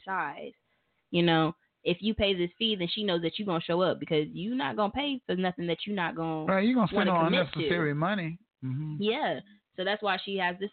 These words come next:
Speaker 1: fee now, and that's why we tell, try to push it in people's brain that you gotta invest for the long run, not just for what you have right now. Because I,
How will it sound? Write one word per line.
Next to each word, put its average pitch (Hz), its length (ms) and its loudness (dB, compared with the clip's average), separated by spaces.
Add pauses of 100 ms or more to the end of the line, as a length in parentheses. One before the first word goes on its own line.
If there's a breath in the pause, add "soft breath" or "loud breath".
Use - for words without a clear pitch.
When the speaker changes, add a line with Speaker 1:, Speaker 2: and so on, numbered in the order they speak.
Speaker 1:
fee 202 180 0
now, 165 340 0
and 165 180 -2
that's 170 160 0
why 170 120 4
we 175 140 0
tell, 190 360 0 (120)
try 190 160 2
to 175 80 2 (120)
push 202 200 2 (320)
it 165 200 2
in 165 160 2
people's 175 340 -2
brain 175 260 2
that 165 140 -8
you 208 60 -10
gotta 170 180 0
invest 160 400 -2 (220)
for 165 360 4
the 156 140 -4
long 185 480 2
run, 160 280 0
not 160 220 0
just 165 220 0 (140)
for 156 240 2
what 156 200 -2
you 180 100 -2
have 151 280 2
right - 240 -4
now. 123 400 -8 (380 loud breath)
Because 175 440 2 (300)
I, 262 440 2